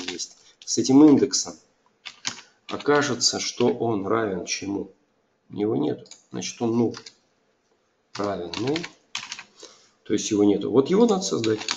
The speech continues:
Вот теперь он создается. Так, равен, ну, выделение памяти, понятно, new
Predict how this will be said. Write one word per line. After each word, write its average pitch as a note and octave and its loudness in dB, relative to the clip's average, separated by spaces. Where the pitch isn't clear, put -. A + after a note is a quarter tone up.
Вот A2+ -6
теперь F3+ 4
он D3+ 2
создается. F#2+ -8
Так, - 2
равен, G#2+ 4
ну, C3+ 10
выделение F#2+ 2
памяти, E2+ -2
понятно, D#3+ -2
new G#2+ 2